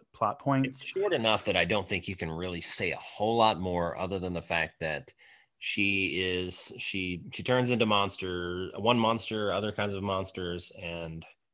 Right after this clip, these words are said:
Speaker 2: has to find out why. So you, you really sort of have to leave it dangling there. I will say that there was a, um, uh, there was a really cool, th-, there, so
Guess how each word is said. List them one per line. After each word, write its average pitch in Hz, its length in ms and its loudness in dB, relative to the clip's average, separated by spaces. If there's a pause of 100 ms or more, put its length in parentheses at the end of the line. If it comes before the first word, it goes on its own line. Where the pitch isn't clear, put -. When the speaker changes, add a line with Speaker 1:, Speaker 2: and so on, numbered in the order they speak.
(120)
Speaker 2:
has 90 140 -4
to 95 180 -14
find 78 240 -4
out 64 160 -6
why. 69 300 -10
So 98 240 -4
you, 98 160 -6
you 104 160 -6
really 165 240 4
sort 123 220 4
of 101 60 4
have 107 120 0
to 101 80 -2
leave 98 240 0
it 73 80 -12
dangling 87 360 4
there. 82 180 0
I - 40 4
will 156 160 4
say 131 200 4
that 104 160 0 (320)
there 120 160 6
was 123 240 4
a, 104 260 4
um, 92 320 2
uh, - 180 -8
there 101 140 -6
was 131 240 0
a 175 60 2
really 123 360 -2
cool, 113 760 2 (1080)
th-, - 120 -8
there, 127 260 4 (520)
so - 360 6